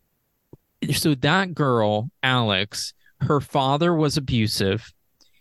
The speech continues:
and his father is one of the Satanists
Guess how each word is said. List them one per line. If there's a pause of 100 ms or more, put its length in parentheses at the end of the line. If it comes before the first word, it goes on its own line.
and
his
father (800)
is
one
of
the
Satanists